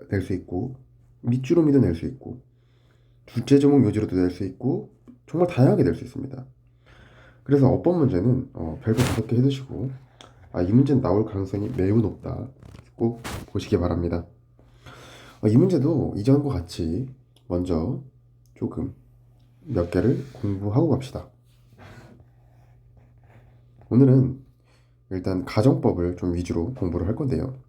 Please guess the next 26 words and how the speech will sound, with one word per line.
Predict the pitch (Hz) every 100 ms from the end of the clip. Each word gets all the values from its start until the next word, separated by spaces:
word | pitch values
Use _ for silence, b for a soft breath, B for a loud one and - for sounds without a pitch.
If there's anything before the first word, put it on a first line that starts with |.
| _ _ _ _ _ b b b b b b b b b b -
일단 | 87 87 131 107
may | 104 151
have | 151 127
been, | 92 82 90
뭐뭐 | 110 139
했을지도 | 208 - 240 240 - 117
모른다. | 92 82 85 -
여러분, | 117 101
이제 | 92
이건 | 95 92
아셔야 | 82 90 160
됩니다. | 160 82 90 123 131 _ _ _
뭐뭐 | 90 98
했을지도 | - - 220 208 - -
모른다. | 82 82 - - -
뭐뭐 | 92 101 131 - b b b b -
했을지도 | 160 - 135 127 170
모른다. | 95 78 - - - _ _ _ _ _ _ b b b b
명사, | 95 98 123 170
명사, | 101 104
동사 | 107 90
나온다. | 92 82 80 120 131 - _ _ _
수식이구나. | - 151 104 82 80 82
여러분, | 104 98
이거 | 90
저, | 110